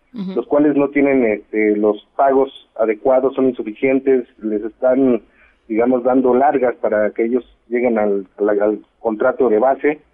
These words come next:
Speaker 1: Ujú.
Speaker 2: Ellos también están bastante expuestos a la atención de pacientes sospechosos.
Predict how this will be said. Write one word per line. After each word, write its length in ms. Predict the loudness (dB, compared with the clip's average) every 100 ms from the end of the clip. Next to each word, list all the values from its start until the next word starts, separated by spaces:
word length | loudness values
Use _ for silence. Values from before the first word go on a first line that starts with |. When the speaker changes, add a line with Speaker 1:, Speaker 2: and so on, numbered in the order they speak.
| _ _ -10
Speaker 1:
Ujú. 180 | -6 -2
Speaker 2:
Ellos 260 | 0 0
también 480 | 2 2 2 2 0
están 640 | -2 -2 -2 2 2 2 2
bastante 1080 | 0 0 -2 -2 0 0 2 2 2 0 -2 -12
expuestos 800 | -14 -4 0 2 2 0 0 0 -4
a 60 |
la 80 | -2
atención 480 | -2 -4 -4 0 0
de 140 | 0 0
pacientes 500 | -2 -2 -2 -2 -4
sospechosos. 800 | -10 -8 -4 -2 0 0 -2